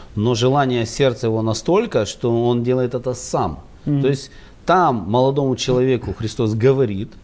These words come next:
Speaker 1: потому что тот его спрашивает, а этот просто пришёл посмотреть Иисуса.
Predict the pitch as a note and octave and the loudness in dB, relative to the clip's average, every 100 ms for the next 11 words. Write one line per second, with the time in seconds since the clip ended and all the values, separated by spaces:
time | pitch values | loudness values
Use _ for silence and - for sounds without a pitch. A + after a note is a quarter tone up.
0 | - G#2 G2+ A2+ A#2 A2+ C3 B2 B2 C3 | -14 -8 -4 -2 -2 -2 -2 -2 -2 -4
1 | - G#2+ G2 C3 - - - - - G2 | -4 -4 -4 -10 -16 -18 -20 -20 -4 0
2 | G#2+ A#2+ - A#2+ A#2 A2+ A2 A#2+ A#2 - | 2 0 -2 -4 -4 -6 -6 -6 -6 -6
3 | A2 C#3 D3+ F#2+ - F#2 - | -6 -6 -8 -10 -10 -14 -14